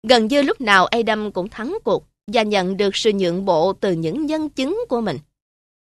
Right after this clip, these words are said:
Vấn đề là nhân chứng của Adam không phải là một tội phạm trong tòa án, mà chỉ là một người bạn,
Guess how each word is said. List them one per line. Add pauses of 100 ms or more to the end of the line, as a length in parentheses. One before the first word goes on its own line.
(280)
Vấn
đề
là
nhân
chứng
của
Adam
không
phải
là
một
tội
phạm
trong
tòa
án, (400)
mà
chỉ
là
một
người
bạn,